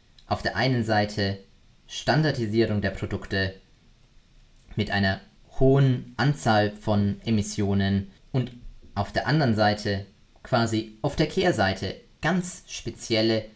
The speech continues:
sogenannte Bespoke Products nur für einen Emittenten in kleinem Volume. Insgesamt sehen wir Repackagings, unsere Repacks sind immer noch,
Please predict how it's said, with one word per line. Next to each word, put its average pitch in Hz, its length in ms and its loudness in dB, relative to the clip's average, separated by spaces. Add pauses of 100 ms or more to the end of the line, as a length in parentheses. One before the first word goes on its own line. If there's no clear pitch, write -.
(200)
sogenannte 98 560 -2
Bespoke 147 640 -2
Products - 720 -2 (220)
nur 92 360 -2
für - 240 0
einen 95 420 -2
Emittenten 87 720 -4 (440)
in 92 240 -4 (180)
kleinem 95 440 0 (200)
Volume. 69 360 -8 (720)
Insgesamt 147 680 2 (120)
sehen 113 380 2
wir 107 320 0 (1200)
Repackagings, 113 1040 0 (440)
unsere 104 440 -2 (360)
Repacks 107 840 0
sind 101 240 -2 (160)
immer 156 240 6
noch, 107 340 2